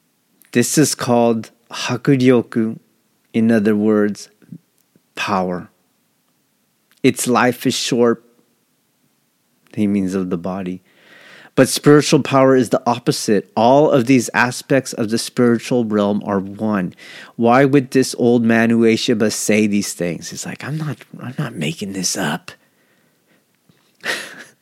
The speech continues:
This world was made by a single creator. Human beings were created last, weren't they, in Japan? He's asking the interviewer.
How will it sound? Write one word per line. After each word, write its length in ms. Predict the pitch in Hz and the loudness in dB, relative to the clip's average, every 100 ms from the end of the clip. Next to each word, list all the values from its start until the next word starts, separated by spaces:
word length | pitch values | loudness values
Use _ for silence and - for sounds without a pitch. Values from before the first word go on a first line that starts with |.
| _ _ _ _ - _ _ - - - - _ _ _ _ _ _ _ _ _ _ _ _ _ - | _ _ _ _ -20 _ _ -20 -20 -20 -20 _ _ _ _ _ _ _ _ _ _ _ _ _ 2
This 280 | 151 151 - | 4 4 2
world 360 | 127 135 127 | 6 6 6
was 200 | 131 123 | 4 4
made 320 | 113 110 113 117 | 4 4 4 2
by 140 | 107 | 2
a 140 | 117 | 2
single 440 | - - 104 107 104 | 0 0 0 2 0
creator. 800 | - - 104 110 110 101 85 123 _ _ _ _ - _ _ _ _ _ - | -2 -4 0 2 0 -2 -10 -12 _ _ _ _ -20 _ _ _ _ _ -18
Human 500 | - 139 143 151 147 | 0 4 6 6 4
beings 460 | 120 117 120 117 - | 2 4 4 2 0
were 140 | 110 | 0
created 540 | - - 104 101 110 | 0 0 0 2 0
last, 480 | 107 127 151 127 - | 0 0 0 -2 -4
weren't 260 | 104 107 - | -2 -2 -2
they, 260 | 139 156 | -2 0
in 120 | 120 107 | -2 -2
Japan? 580 | 107 - 147 127 98 - | -4 -4 -4 -4 -6 -6
He's 200 | 95 95 | -6 -6
asking 400 | 92 - 92 87 | -8 -8 -10 -8
the 100 | 92 | -8
interviewer. 480 | 95 95 95 - | -10 -12 -12 -14